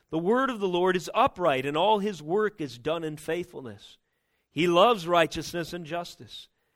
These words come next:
The earth is full of the steadfast love of the Lord.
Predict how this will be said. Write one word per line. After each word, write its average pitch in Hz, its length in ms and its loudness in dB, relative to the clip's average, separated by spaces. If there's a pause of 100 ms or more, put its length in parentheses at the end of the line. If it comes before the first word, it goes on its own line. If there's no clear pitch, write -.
(320)
The 156 140 4
earth 208 200 4
is 196 180 0
full 262 320 6
of 214 120 6
the 175 100 0
steadfast 180 640 0
love 185 360 0
of 156 80 -6
the 170 80 -8
Lord. 180 460 -4